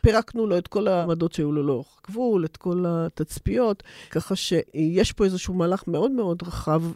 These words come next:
מבחינתנו, וזה משנה את מאזן הכוחות המקומי לפחות בשלב הזה, וגם מהרצון לשרת את, אה, איראן ואת האינטרסים של איראן ושל להחזית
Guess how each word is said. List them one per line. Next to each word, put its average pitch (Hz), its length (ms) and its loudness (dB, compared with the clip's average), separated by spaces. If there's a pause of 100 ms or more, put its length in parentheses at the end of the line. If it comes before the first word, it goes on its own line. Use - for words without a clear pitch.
מבחינתנו, 160 840 0
וזה 180 580 0
משנה 208 340 4
את 202 100 0
מאזן 175 460 4
הכוחות 165 680 0
המקומי 190 480 6
לפחות 170 520 2
בשלב 156 480 -6
הזה, 170 240 -6 (120)
וגם 285 300 6
מהרצון 277 520 2 (360)
לשרת 185 400 0
את, - 280 -4
אה, 151 280 4
איראן 180 480 2
ואת 190 160 -2
האינטרסים 165 580 0
של 220 200 -6
איראן 220 420 -2 (220)
ושל 165 440 -4
להחזית 175 380 -4